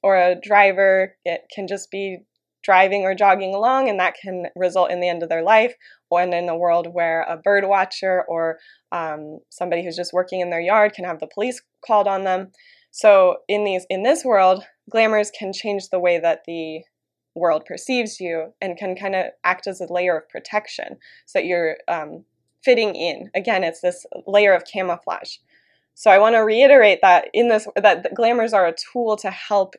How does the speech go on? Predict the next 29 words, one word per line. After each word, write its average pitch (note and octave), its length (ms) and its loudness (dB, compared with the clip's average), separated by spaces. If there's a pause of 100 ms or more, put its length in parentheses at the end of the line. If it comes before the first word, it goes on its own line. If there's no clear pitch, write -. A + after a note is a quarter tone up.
in G#3+ 200 0
the F#3+ 80 0
world E3+ 240 0
that E3 140 0
we D#3+ 120 -8
live D#3 240 -4
in - 180 -14 (260)
so G3+ 220 2
that F#3 160 6
we F3 140 -4
can E3+ 300 -10 (180)
fit F#3+ 220 2 (120)
into G3 640 -4
whatever F3 500 2
mold E3+ 480 -2
is D#3+ 200 -6
supposed, F3+ 540 -8 (200)
of E3+ 140 -8 (200)
who A3 100 -6
we're F#3 160 -2
supposed F#3 680 -10
to F3+ 80 -6
be F3+ 380 -8 (320)
according F3+ 420 -2
to F3 100 -6
some E3+ 380 -4 (140)
unwritten F3+ 400 -4
rule. F3 460 -6 (420)
Um, D#3 420 -2